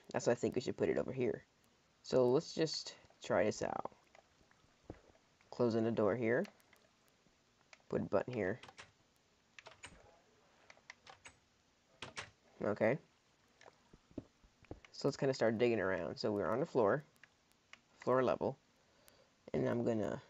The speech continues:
Oh boy, can I craft something? Good. Let me place a button here before I get locked out. Okay, so how many blocks in should I go? So I'm right here. Um,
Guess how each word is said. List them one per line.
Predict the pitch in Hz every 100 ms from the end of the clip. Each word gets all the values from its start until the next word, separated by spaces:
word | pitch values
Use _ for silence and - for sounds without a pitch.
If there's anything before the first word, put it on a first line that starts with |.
| _ - - - _ - _ -
Oh | 120
boy, | - 71 135 - -
can | -
I |
craft | - - -
something? | - 139 - - - -
Good. | 90 - - - _ _ _ _ - - _ _ _ _ _ - - - - - - -
Let | 95
me | 113
place | 131 135
a |
button | 110 131 143
here | 135 131
before | 123 - 123 120
I |
get | 107 - -
locked | 113 110 113
out. | 110 107 - - - _ _ _ _ _ _ - - - - - - _ _ _ -
Okay, | - 123
so | 123
how | 120 139
many | 170 160
blocks | 110 113 123 -
in | 110
should | - 101
I | 80
go? | 90 80 - - _ _ _ _ _ _ _ _ -
So | -
I'm | 190
right | 127 175
here. | - 127 123 139 - - - _ _ _ _ _ _ - - - _ - - - -
Um, | 123 117 117